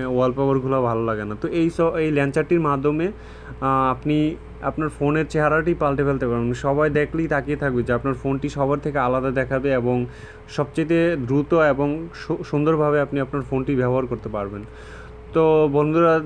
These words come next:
আপনারা practically দেখলে বুঝতে পারবেন যে আসলে এই সফটওয়্যারটি, আহ, কেমন। তো আমি এই সফটওয়্যারটি ব্যবহার করে অনেকগুলা, আহ, tutorial share করছি। তো অনেকেই দেখে comments করছিল যে আমার এটা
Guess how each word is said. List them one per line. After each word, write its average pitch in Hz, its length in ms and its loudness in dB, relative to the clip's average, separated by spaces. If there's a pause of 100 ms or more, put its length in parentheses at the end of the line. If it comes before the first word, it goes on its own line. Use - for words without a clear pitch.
(140)
আপনারা 151 280 -2
practically 165 500 2
দেখলে 143 340 0
বুঝতে 143 300 0
পারবেন 147 240 0
যে 147 80 2
আসলে 135 240 0
এই 139 40 -2
সফটওয়্যারটি, 147 600 -2
আহ, 123 400 -8 (100)
কেমন। 147 360 0 (500)
তো 143 80 0
আমি 160 480 4
এই 170 540 2
সফটওয়্যারটি 170 400 0
ব্যবহার 151 380 4
করে 160 180 2
অনেকগুলা, 151 720 2
আহ, 139 380 -2 (720)
tutorial 165 340 4
share 147 220 2
করছি। 135 260 -2
তো 165 120 -2
অনেকেই 160 520 2 (260)
দেখে 139 240 2
comments 147 340 0
করছিল 156 380 -2
যে 131 480 0
আমার 127 520 -2
এটা 147 300 0